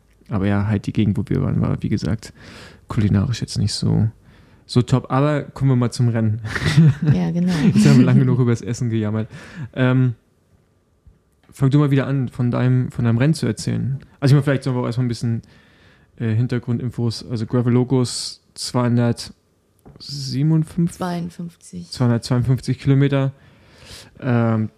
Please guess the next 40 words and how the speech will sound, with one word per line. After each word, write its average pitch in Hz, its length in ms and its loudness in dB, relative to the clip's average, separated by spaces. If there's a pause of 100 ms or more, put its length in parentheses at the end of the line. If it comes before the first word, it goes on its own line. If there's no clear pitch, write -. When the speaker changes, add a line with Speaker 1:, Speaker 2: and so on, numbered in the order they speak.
(180)
Speaker 1:
knapp 120 220 -4
über 117 200 -2
zweitausend 113 400 0
Höhenmeter. 127 540 2 (680)
Und 110 1000 2 (960)
die 131 80 4
Nacht 123 240 2
zuvor 123 300 -4
hat's - 200 -8
krass - 320 -6
geregnet, 139 520 -2
also 117 100 -4
es 113 140 -8
war 117 120 0
richtig 123 220 -4
stürmisch. 156 500 2 (760)
Der 127 80 0
Start 123 260 -2
war 123 80 0
morgens 120 320 0
um 123 100 2
sieben 127 160 -2
Uhr 127 100 0
dreißig 123 340 -2
und 131 80 4
es 113 100 -2
war 123 80 -2
auch - 160 -8
kalt, 143 260 0
ich 113 120 -2
hab - 120 -2
gefroren, 120 460 -2
also 107 100 -2
ich 175 60 -2
hab 160 60 -2
Speaker 2:
Ich - 120 0
Speaker 1:
gezittert 147 300 0
Speaker 2:
auch. 117 60 -4
Speaker 1:
am 120 80 0
Start. 123 400 -2